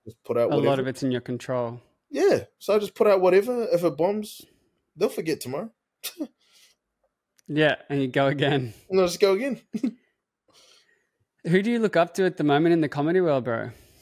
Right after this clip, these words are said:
Speaker 1: Damn, who am I really looking
Speaker 2: Who you
Speaker 1: up to?
Speaker 2: liking?
Speaker 1: Who do I really like?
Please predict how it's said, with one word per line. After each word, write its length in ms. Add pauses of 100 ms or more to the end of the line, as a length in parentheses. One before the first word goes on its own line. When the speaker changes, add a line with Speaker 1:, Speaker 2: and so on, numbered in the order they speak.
(720)
Speaker 1:
Damn, 320
who 260
am 60
I 80
really 260
looking 220
Speaker 2:
Who 40
you 60
Speaker 1:
up 40
to? 20
Speaker 2:
liking? 460 (2250)
Speaker 1:
Who 80
do 160
I 60
really 300
like? 340